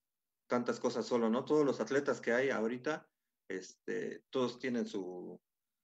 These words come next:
su manera de entrenar, sus entrenadores, y es lo que yo trabajo con Mari ahora, que no pelearnos por atletas ni,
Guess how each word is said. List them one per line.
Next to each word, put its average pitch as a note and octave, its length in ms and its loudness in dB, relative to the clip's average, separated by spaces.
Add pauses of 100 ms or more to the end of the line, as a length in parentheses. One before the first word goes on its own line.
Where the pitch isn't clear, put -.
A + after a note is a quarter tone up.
(380)
su A2+ 120 -2
manera A#2+ 280 4
de A#2 60 4
entrenar, A2 460 2
sus - 140 -12
entrenadores, G#2+ 920 -2
y C3+ 240 0
es D3+ 80 6
lo D3+ 100 2
que A#2+ 140 0
yo B2+ 160 2
trabajo B2+ 360 4
con G#2 160 -2
Mari A#2 200 2
ahora, A2+ 300 2
que F#2 480 -8 (140)
no B2 180 -2
pelearnos A#2+ 400 4
por G2 160 2
atletas G#2+ 640 4
ni, F#2+ 280 -10